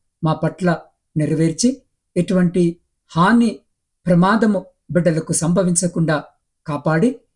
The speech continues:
మీ కృపలో భద్రపరచమని వేడుకొనుచున్నాం. దేవా, ఆర్థిక ఇబ్బందులతో ఉద్యోగాలు లేక అలమటించే వారిని కరుణించండి. వారి చేతుల కష్టార్జితమును దీవించండి. సమాధానము లేని కుటుంబాల్లో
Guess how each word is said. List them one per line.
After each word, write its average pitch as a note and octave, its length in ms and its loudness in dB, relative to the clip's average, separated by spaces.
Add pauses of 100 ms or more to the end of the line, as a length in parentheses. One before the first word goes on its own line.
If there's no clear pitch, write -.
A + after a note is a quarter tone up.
(220)
మీ G#3 80 2
కృపలో D3+ 400 -2
భద్రపరచమని D3 920 -2 (400)
వేడుకొనుచున్నాం. D3+ 840 -2 (720)
దేవా, E3+ 260 2
ఆర్థిక E3 300 -2
ఇబ్బందులతో E3+ 760 0 (180)
ఉద్యోగాలు D#3+ 500 0
లేక F#3 300 0 (580)
అలమటించే F#3 560 2
వారిని D#3 260 -2
కరుణించండి. D3+ 720 -2 (420)
వారి E3 160 0 (120)
చేతుల G3 260 0
కష్టార్జితమును F3 840 -2
దీవించండి. D#3 640 -2 (380)
సమాధానము F3 680 2
లేని E3+ 240 2
కుటుంబాల్లో G#3+ 560 0